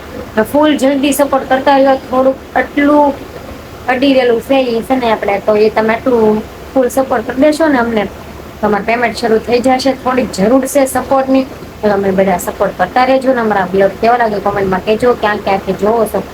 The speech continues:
એ કહેજો. અને જરૂર તમે કહેજો ચેલેન્જ શેની રાખીએ અમે. ચેલેન્જ રાખવાની શરૂ કરવી છે.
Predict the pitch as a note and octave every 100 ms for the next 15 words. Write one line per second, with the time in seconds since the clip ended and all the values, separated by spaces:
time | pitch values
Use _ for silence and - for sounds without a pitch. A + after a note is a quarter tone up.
0 | - - - A3 G#3+ C#4 C#4+ D4+ C4+ G#3+
1 | G#3 A#3 C#4+ C#4 C#4+ C4 A3+ C4+ C4+ C4+
2 | - C4+ C4+ C4+ A3+ - C#4 D4+ C#4+ G3+
3 | F3 - E3+ F3 - - - - - -
4 | - B3 C4 C4 G#3+ G3+ A#3 A#3+ G#3+ -
5 | A3 G#3+ A#3+ B3 A3+ -